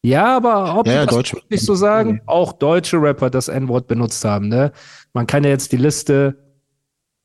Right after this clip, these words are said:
Speaker 1: endlos weiterspinnen, ne? Ich möchte jetzt auch keinem, ja,
Speaker 2: Ja.
Speaker 1: weil es ist auch viele Jahre her und manche schämen sich ja auch dafür und manchen glaube ich das auch, ne? Dass sie, äh,
Speaker 2: Ja.
Speaker 1: sich denken, ja, wir haben's damals gesagt, weil es einfach Slang war.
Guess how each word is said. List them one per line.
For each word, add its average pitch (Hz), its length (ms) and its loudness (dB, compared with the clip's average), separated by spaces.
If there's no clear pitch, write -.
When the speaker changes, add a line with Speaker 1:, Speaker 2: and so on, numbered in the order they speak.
Speaker 1:
endlos 139 480 0
weiterspinnen, 110 920 -2
ne? 127 160 2
Ich 127 140 0
möchte 139 300 0
jetzt 127 160 -2
auch 135 280 -2
keinem, 139 500 0
ja, 127 260 0
Speaker 2:
Ja. 113 60 -2
Speaker 1:
weil 110 440 -4
es 127 200 -4
ist 127 120 -4
auch 117 200 -2
viele 120 300 0
Jahre 110 260 0
her 139 160 2
und 123 60 0
manche 123 260 -2
schämen 139 300 0
sich 131 180 -2
ja 131 100 2
auch 117 140 -2
dafür 127 340 -2
und 113 60 -2
manchen 120 280 -4
glaube 123 260 0
ich - 100 -6
das 131 200 -2
auch, 139 280 -4
ne? 120 240 0
Dass - 240 -4
sie, 107 180 0
äh, 101 360 -2
Speaker 2:
Ja. 95 80 -4
Speaker 1:
sich 98 240 -4
denken, 120 240 -2
ja, 123 180 0
wir 113 100 0
haben's 113 200 -4
damals 117 340 -2
gesagt, 120 320 -4
weil 113 80 -2
es 117 120 -4
einfach - 260 -6
Slang 139 460 0
war. 160 260 0